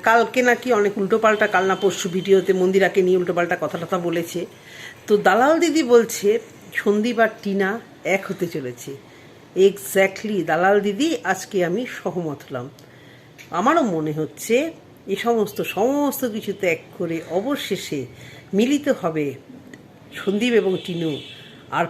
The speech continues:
পারবে না, ফেড আপ হয়ে যাবে যখন দেখবে দর্শক মুখ ঘুরিয়ে নিয়েছে। এমনিতেও তো সাত আট মাস ধরে এই যে নাটঙ্কি চলছে, কতক্ষণ বলো তো কিউরিসিটিকে ধরে রাখা যায়?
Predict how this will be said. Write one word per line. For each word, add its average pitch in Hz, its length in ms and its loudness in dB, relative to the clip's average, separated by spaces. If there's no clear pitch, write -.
পারবে 165 340 0
না, 139 220 -4
ফেড 208 200 4
আপ 220 200 4
হয়ে 180 140 2
যাবে 160 240 0
যখন 226 380 -4
দেখবে 185 300 -4
দর্শক 202 460 -6
মুখ 185 180 -4
ঘুরিয়ে 208 280 -6
নিয়েছে। 196 440 -4
এমনিতেও 247 540 2
তো 156 120 -6
সাত 185 300 -4
আট 233 180 -6
মাস 254 180 -6
ধরে 247 180 -4
এই 233 140 -2
যে 247 100 -4
নাটঙ্কি 226 480 -4
চলছে, 214 400 -4
কতক্ষণ 233 440 -8
বলো 254 160 -4
তো 277 120 -8
কিউরিসিটিকে 220 720 -6
ধরে 180 280 -4
রাখা 202 300 -4
যায়? 180 280 -6